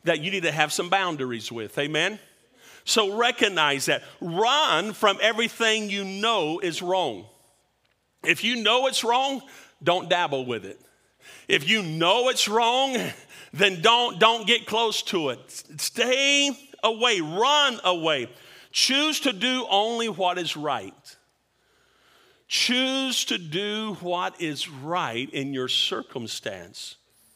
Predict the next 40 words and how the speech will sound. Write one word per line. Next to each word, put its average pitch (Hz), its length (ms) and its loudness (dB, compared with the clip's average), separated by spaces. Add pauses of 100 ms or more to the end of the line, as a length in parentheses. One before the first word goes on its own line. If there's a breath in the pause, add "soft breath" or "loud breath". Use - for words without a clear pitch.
(560 soft breath)
Another 175 360 -2
thing 156 260 0
you 151 100 -6
should 135 280 -6
do 135 220 -4
is 120 120 -6
pray. 156 640 -4 (400)
Pray - 220 -2
for 170 140 -8
God's 160 360 -6
help. - 360 -8 (760 soft breath)
Pray 170 260 0
for 180 160 -2
the 160 140 2
help 175 340 -2
of 160 120 -2
the 160 100 0
Holy 160 260 -4
Spirit. 190 480 -4 (680 soft breath)
And - 80 4
I 185 60 8
think 233 260 2
this 233 200 2
is 190 100 -4
a 202 80 2
great 175 340 -2
battle 156 260 0
plan. 135 440 -2 (640 loud breath)
Seek 277 500 2
friends 185 680 0
who 202 140 -2
love 190 500 0
God 151 520 2
and 170 200 4
can 170 180 -4
support 214 640 -4
you 147 440 -6
when 156 200 -4
you 160 260 -6
are 135 300 -2